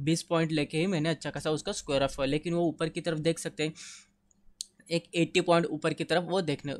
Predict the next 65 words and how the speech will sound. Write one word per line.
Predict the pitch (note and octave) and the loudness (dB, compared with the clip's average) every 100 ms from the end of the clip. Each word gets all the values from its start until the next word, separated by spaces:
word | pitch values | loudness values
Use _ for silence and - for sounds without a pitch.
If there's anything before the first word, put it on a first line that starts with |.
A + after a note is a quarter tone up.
| C#3+ C#3 | -6 0
गया, | C#3+ C3+ | 2 4
लेकिन | C3 D3+ D#3+ | 2 0 -2
मैंने | D#3 D#3 | 0 0
ट्वेंटी | D#3+ D#3 D3 D#3+ | 0 -2 -2 -4
पॉइंट | D#3 D#3 D3 | -2 0 0
लेके | C#3+ D#3 | -2 -2
वहाँ | D3+ C#3+ | 0 0
पे | E3+ | -2
फ़ोर | E3 D3 D3 | -4 -2 0
हंड्रेड | C#3+ C#3+ | 0 0
एंड | D3+ | -2
एटी | - C#3 D3+ | -2 -4 -2
एट | D3+ | -4
रुपीज़ | D3 C#3 D3 | -4 -8 -8
का | D3+ | -4
देख | D3 C#3+ | -4 -4
सकते | - C#3 D3+ | -6 -8 -8
हैं | D3 - - | -8 -14 -8
तो | |
अच्छा | D#3 - | -6 -4
खासा | F3+ E3+ | -6 -6
प्रॉफिट | - C#3+ - D#3 | -2 -2 -2 -8
कम | - D#3 D3+ | -4 0 0
आया। | C#3+ | 0
तो | E3 D#3+ | -4 -6
टोटल | - E3 F#3 | -4 -2 0
all | - E3 F3 | 6 6 6
over | F3 | 4
देख | E3+ F3 | 2 -2
सकते | - D#3+ D#3+ | -4 -6 -2
हो | |
मैंने | D#3+ D3+ C#3+ | -2 -4 -2
थाउजेंड | C#3+ D3+ | -2 -2
रुपीज़ | D3 D#3+ D#3+ | -2 -6 -2
का | D3+ | -4
अच्छा | - C#3 - | -2 -6 -8
खासा | D3 C#3+ | -8 -6
प्रॉफिट | D3 C3+ - D3+ - | -4 -4 -6 -12 -6
अर्न | D3+ D#3 | -4 -4
किया। | D3+ C3+ - - - - | -6 -10 -10 -20 -12 -4
तो | |
जैसे | F#3 G3+ G#3 | -2 -2 -2
कि | G3 F3+ | -4 -2
इस | F#3+ - | -4 -2
तरह | F3+ | -4
से | F3 | 0
मैंने | E3+ E3 | 0 0
ट्रेड | D#3+ D#3 | 0 0
किया, | - D#3+ | 0 0
क्या | D#3+ D#3+ | 2 0
क्या | D#3 | 2
लेवल्स | D#3 D3 D#3 - | 2 4 2 0
इंपॉर्टेंट | D3+ D3 D3 D#3 D3+ | -4 -2 -2 -2 -2
थे | D#3 | -2
मेरे | D3 C#3+ | -2 0
लिए | D3 D3 | 0 0
और | C#3+ | 0
किस | D3+ D#3 - | -4 -8 -6
तरह | C#3+ | -6
से | C#3 D#3 | -4 -4
मैंने | C#3 E3 | -2 -2
यहाँ | G3+ C3+ B2+ - | -4 -2 -2 -2
पे | G#3 - - - - | -6 -8 -20 -20 -8
ब्रेक, | C#3+ C#3+ - | -4 -4 -6
अ, | - D3 D3 | -4 0 2